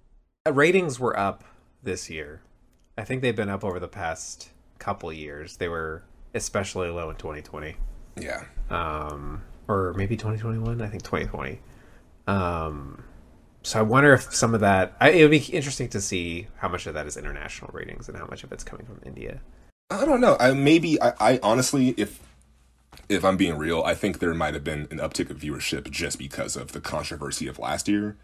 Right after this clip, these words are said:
Speaker 2: I feel
Speaker 1: Mm.
Speaker 2: like
Speaker 1: Oh,
Speaker 2: people
Speaker 1: yeah,
Speaker 2: just being like,
Speaker 1: definitely. Yeah,
Speaker 2: like, "I
Speaker 1: definitely.
Speaker 2: want to be there to see."
Speaker 1: I wanna see the slap happen.
Speaker 2: Yeah,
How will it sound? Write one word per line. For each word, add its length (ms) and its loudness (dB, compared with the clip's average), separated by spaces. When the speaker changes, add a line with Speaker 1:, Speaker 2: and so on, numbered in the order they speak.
Speaker 2:
I 40 -8
feel 40 0
Speaker 1:
Mm. 220 0
Speaker 2:
like 80 -2
Speaker 1:
Oh, 120 8
Speaker 2:
people 40 6
Speaker 1:
yeah, 140 0
Speaker 2:
just 140 -4
being 260 -2
like, 180 0
Speaker 1:
definitely. 100 -14
Yeah, 120 -4
Speaker 2:
like, 180 0
"I 60 0
Speaker 1:
definitely. 240 -2
Speaker 2:
want 140 -2
to 160 -2
be 220 -6
there 360 -2
to 140 -4
see." 360 -4
Speaker 1:
I 120 0
wanna 260 -2
see 220 -2
the 160 -4
slap 340 0
happen. 560 -2
Speaker 2:
Yeah, 240 -4